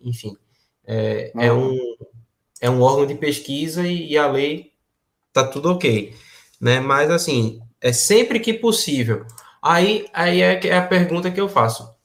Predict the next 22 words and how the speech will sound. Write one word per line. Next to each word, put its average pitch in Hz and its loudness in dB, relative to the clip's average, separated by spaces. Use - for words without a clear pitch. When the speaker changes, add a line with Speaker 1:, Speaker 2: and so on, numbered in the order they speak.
Speaker 1:
Se 214 -2
o 196 2
órgão 180 6
de 180 4
pesquisa, 180 0
ele 113 2
vai 131 0
fazer 139 0
lá 127 0
a 123 -4
pesquisa, 101 -8
então 117 -2
ele 135 -6
identifica. 127 -6
Mas 156 -4
será 196 2
que 240 -2
é 247 4
preciso 175 -4
ele 151 -2
identificar 131 -2
mesmo? 123 -2